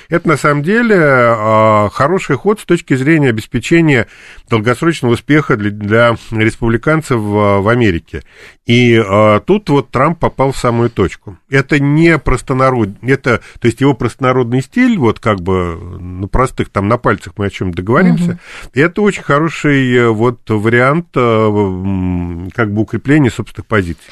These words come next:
Speaker 2: А, слушатель пишет: «После окончания конфликта стоит ли ожидать гиперинфляцию?» Ну, видимо, у нас.
Speaker 1: Нет, а чё она будет? Наоборот, будет снижение инфляции, потому что прекращение больших расходов на оборону, во-первых, будет способствовать снижению инфляции.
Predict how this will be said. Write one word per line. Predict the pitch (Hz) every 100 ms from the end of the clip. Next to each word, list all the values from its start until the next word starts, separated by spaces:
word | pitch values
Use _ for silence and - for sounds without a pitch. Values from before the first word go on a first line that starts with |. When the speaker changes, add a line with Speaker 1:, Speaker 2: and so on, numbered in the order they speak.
| - - -
Speaker 2:
А, | - 196 190 185
слушатель | - 214 208 - 185
пишет: | - 190 - 165
«После | - 185 196
окончания | 190 208 - 196 175
конфликта | 185 175 196 - 175
стоит | - 214 247 254
ли | 202
ожидать | 190 170 165 196 202 - -
гиперинфляцию?» | 156 170 - 175 175 - 190 151 - - 113 101
Ну, | 151
видимо, | 151 147 151 160
у | 160
нас. | 135 - - - _ -
Speaker 1:
Нет, | 135 151 156
а | 110
чё | 98 - 117
она | 104
будет? | 90 90 82 -
Наоборот, | 107 104 131 170
будет | 123 110
снижение | - 104 113 110 104
инфляции, | 101 123 143 -
потому | 101 - 101 104
что | 101 - 107 101 101 95 90
прекращение | 107 - 107 - 123 107 101 101 101 98
больших | 90 107 107 98
расходов | 104 110 - 98 92 -
на | 98 98 98 95
оборону, | 90 107 165 202 147 98
во-первых, | 90 92 98 90 87 90 -
будет | 95 90 104 -
способствовать | 107 90 92 - 92
снижению | - 95 95 90 95
инфляции. | - 98 80 -